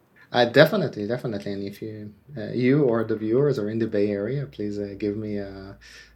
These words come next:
um, a message on, uh, direct message on Twitter, and, uh, I'll be happy to kind of, uh, hear more about your experiences, because, uh, I guess, you know, the stories that, that I mentioned around kind of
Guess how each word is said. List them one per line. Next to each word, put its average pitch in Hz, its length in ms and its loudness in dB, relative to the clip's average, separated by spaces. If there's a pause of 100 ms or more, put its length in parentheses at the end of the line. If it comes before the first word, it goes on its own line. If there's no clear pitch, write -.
(160)
um, 95 640 -8
a 123 60 -2
message 120 420 6
on, 104 380 0 (100)
uh, 104 200 -8
direct 113 300 2
message 107 300 0
on 104 320 -2
Twitter, 120 400 0
and, 95 300 -10
uh, 95 420 -14 (100)
I'll 95 80 -12
be 95 120 -10
happy 92 380 -8
to 95 440 -14
kind 98 220 -12
of, 101 180 -12
uh, 95 340 -16
hear 107 200 0
more 113 180 0
about 107 260 -6
your 110 140 0
experiences, 101 720 -2
because, 98 480 -8
uh, 98 300 -4 (880)
I 120 60 6
guess, 123 260 8 (200)
you 131 120 2
know, 113 80 4
the 107 100 0
stories 139 480 12
that, 113 220 4
that 117 100 4
I 107 140 2
mentioned 107 640 2
around 101 480 -2
kind 104 180 -2
of 104 140 -4